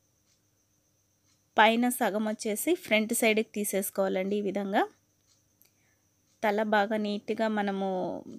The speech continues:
కిందకు వంచేసి ఈ విధంగా హెయిర్‌తో అడ్జస్ట్ చేయాలి. రౌండ్ షేప్‌లో మన హెయిర్‌ని మొత్తం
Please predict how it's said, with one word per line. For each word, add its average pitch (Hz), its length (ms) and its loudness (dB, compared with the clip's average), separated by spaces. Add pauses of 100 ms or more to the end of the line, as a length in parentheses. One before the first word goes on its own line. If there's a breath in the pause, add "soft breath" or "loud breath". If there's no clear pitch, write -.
(120)
కిందకు 220 400 0
వంచేసి 214 600 0 (440)
ఈ 214 120 -4
విధంగా 214 380 0
హెయిర్‌తో 220 500 0
అడ్జస్ట్ 214 440 2
చేయాలి. 190 400 2
రౌండ్ 214 460 2
షేప్‌లో 208 460 2 (880 loud breath)
మన 202 180 2
హెయిర్‌ని 214 380 0
మొత్తం 208 380 0